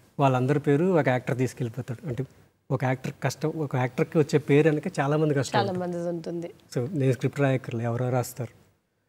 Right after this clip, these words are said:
Speaker 1: దాన్ని ఎలా చెప్ప-, ఎలా చేయాలని ఇంకో-, ఇంకొకరు చెప్తారు. దీన్నంతా ఎన్హాన్స్ చేయడానికి మ్యూజిక్ ఒకరు, దీన్నంతా క్యాప్చర్ చేయడానికి కెమెరామెన్,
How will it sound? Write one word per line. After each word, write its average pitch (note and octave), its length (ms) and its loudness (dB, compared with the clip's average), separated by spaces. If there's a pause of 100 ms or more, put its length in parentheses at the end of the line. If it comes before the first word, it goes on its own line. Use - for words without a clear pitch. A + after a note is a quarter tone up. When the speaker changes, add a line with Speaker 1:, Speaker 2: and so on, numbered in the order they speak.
(260)
Speaker 1:
దాన్ని C3 500 2
ఎలా B2+ 220 4
చెప్ప-, C#3 320 0
ఎలా C#3 320 4
చేయాలని C#3+ 340 4
ఇంకో-, D3 380 0
ఇంకొకరు B2 280 2
చెప్తారు. A#2+ 600 -4 (880)
దీన్నంతా D3 540 4
ఎన్హాన్స్ C#3+ 360 2
చేయడానికి C#3 260 2
మ్యూజిక్ B2 340 0
ఒకరు, B2 180 -2
దీన్నంతా A#2+ 360 -2
క్యాప్చర్ B2 400 -4
చేయడానికి C3 200 0
కెమెరామెన్, A#2+ 480 -2